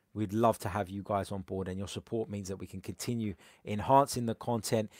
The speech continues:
bringing on, uh, some more guests. We can make improvements in terms of the technology, in terms of the quality of everything. So, yeah, it is, uh, very much appreciated. Um, but as I always say, it's not compulsory. So only if you feel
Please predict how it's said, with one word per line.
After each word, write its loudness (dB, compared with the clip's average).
bringing 4
on, 0
uh, -6
some -6
more 0
guests. 2
We -6
can -8
make -6
improvements -4
in -10
terms -6
of -8
the -10
technology, -2
in -8
terms -2
of -4
the -4
quality 2
of -6
everything. -4
So, -4
yeah, -4
it -6
is, -4
uh, -2
very -2
much -8
appreciated. -8
Um, -2
but 2
as 10
I 10
always 6
say, 0
it's -6
not -4
compulsory. -6
So -6
only -2
if -6
you -14
feel -6